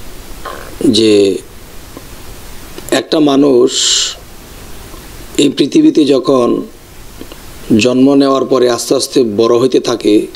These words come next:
এবং আস্তে আস্তে সাবালক হয়, মধ্যবয়সী হয়, এরপরে বৃদ্ধকালের দিকে যায়। কিন্তু বৃদ্ধকালের দিকেও যখন যায়,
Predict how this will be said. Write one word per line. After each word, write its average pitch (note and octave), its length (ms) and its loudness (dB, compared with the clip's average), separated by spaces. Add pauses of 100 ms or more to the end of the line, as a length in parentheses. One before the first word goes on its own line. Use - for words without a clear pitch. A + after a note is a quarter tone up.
(1500)
এবং A2+ 460 0 (720)
আস্তে - 240 -2
আস্তে C3+ 200 0
সাবালক B2 500 0
হয়, A#2+ 320 0 (760)
মধ্যবয়সী B2+ 680 4
হয়, A#2+ 400 0 (880)
এরপরে C3+ 340 2
বৃদ্ধকালের A#2+ 680 2
দিকে A2 220 2
যায়। G2 300 -2 (1300)
কিন্তু C#3 220 4
বৃদ্ধকালের C#3 720 2
দিকেও D3+ 360 6
যখন C3 340 2
যায়, G#2+ 340 2